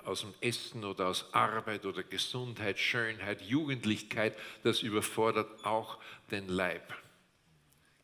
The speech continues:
Gell, jemandem sagen, Hauptsache es schmeckt, wenn der Gastritis hat, ist kein Lercherl. Hauptsache Arbeit und man hat den Job gerade verloren. Hauptsache gesund und die sitzt im Rollstuhl.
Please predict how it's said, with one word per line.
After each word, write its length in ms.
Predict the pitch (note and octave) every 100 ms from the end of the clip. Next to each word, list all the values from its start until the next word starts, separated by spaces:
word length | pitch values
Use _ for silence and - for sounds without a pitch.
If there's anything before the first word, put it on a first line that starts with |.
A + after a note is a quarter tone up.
| _ _ _ _ _
Gell, 120 | G2+
jemandem 420 | B2 B2+ B2+ A#2 A#2+
sagen, 340 | - A2 G2
Hauptsache 680 | A#2+ B2+ - C3+ A2+ B2 A2+
es 60 |
schmeckt, 680 | - - A2+ C3+ - - - - - - - _ _ _
wenn 200 | - F#2
der 140 | F#2+ G2
Gastritis 720 | G2+ F#2+ - A#2+ B2+ B2+ -
hat, 260 | A2 A2 - - - -
ist 240 | A2 -
kein 180 | A#2 G2+
Lercherl. 480 | D#2 D2+ - E2+ - - - - -
Hauptsache 720 | - C3+ - - C3+ - B2 B2+
Arbeit 600 | A#2 A#2+ G#2 E2 - - - - - _
und 140 | F#2+
man 160 | F#2+ F#2
hat 200 | G2 -
den 120 | F#2
Job 300 | - A#2 -
gerade 280 | G#2+ G2+ G2+
verloren. 500 | - G2 G2 F#2 E2 - - - -
Hauptsache 640 | B2 C3+ - C#3 A2+ G#2
gesund 460 | - C3+ C3+ A2+ A2
und 200 | F#2 -
die 60 |
sitzt 380 | F#2 A#2 - -
im 120 | G2+
Rollstuhl. 680 | F#2+ G#2+ A2 - - F2+ D#2